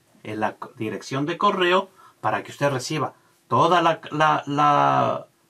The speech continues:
las comunicaciones legales y todas las comunicaciones que se envíen a esa dirección referente a su negocio en su casa principal. Y vamos a poner,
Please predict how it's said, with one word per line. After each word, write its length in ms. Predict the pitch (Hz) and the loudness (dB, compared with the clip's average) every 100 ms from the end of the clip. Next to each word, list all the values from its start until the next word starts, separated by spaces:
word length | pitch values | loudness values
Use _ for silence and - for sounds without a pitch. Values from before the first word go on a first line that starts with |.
| _ _ | _ _
las 220 | 131 131 | -4 -2
comunicaciones 1080 | - 147 143 139 147 143 160 135 143 143 - _ _ _ _ _ _ - | 0 2 2 2 0 -2 0 0 0 -4 -10 _ _ _ _ _ _ -6
legales 920 | 127 151 147 139 135 135 131 - - - | 0 2 4 4 4 0 -6 -12 -20 -12
y 120 | 113 | -8
todas 200 | 113 120 | 0 2
las 160 | 120 120 | 2 0
comunicaciones 680 | 123 127 123 120 139 123 117 | 0 -2 -2 -2 -2 -4 -6
que 140 | 123 | -10
se 140 | - 104 | -10 -8
envíen 540 | 98 135 180 127 - - | -4 0 2 0 -4 -4
a 240 | 117 117 156 | 2 2 2
esa 240 | 156 165 | 0 0
dirección 560 | 165 165 - 170 170 - - - _ _ _ _ _ _ - | 0 -4 -2 -2 -2 -6 -20 -20 _ _ _ _ _ _ -10
referente 800 | 131 165 170 - 127 160 151 131 | 0 0 0 0 2 0 0 -2
a 60 | 120 | 0
su 140 | 170 | 0
negocio 640 | 175 165 165 - 175 170 - | 2 2 0 0 -2 -4 -4
en 140 | 135 | -6
su 180 | 123 123 | -6 -6
casa 300 | 120 113 120 | -4 -4 -6
principal. 580 | 113 107 - 104 - - _ _ - _ - | -8 -10 -10 -12 -14 -16 _ _ -20 _ -2
Y 320 | 196 151 - _ _ | 0 0 -4 _ _
vamos 320 | 120 120 127 135 | -2 0 2 0
a 100 | 135 | 2
poner, 420 | 170 135 - | 2 2 0